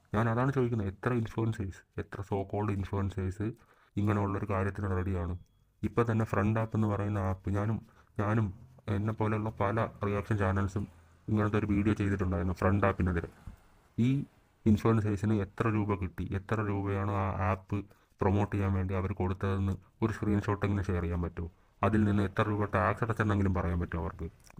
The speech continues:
ആ ഇൻവോയ്സിൻ്റെ താഴെ പുള്ളിക്കാരൻ, പുള്ളിക്കാരൻ്റേതായ കുറച്ച് അഭിപ്രായങ്ങൾ എഴുതിയിട്ടിട്ടുണ്ട്. അതെന്തായാലും നമുക്ക് നോക്കാം.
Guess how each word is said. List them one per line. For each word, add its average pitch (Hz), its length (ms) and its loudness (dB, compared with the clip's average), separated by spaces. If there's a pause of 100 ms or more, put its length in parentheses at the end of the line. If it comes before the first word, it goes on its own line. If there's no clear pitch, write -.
(140)
ആ 107 40 4
ഇൻവോയ്സിൻ്റെ 113 560 2
താഴെ 110 260 0
പുള്ളിക്കാരൻ, 107 560 -2 (420)
പുള്ളിക്കാരൻ്റേതായ 110 680 2
കുറച്ച് 110 260 -2
അഭിപ്രായങ്ങൾ 107 480 2
എഴുതിയിട്ടിട്ടുണ്ട്. 98 580 2
അതെന്തായാലും 98 420 0
നമുക്ക് 101 260 -2
നോക്കാം. 95 320 -4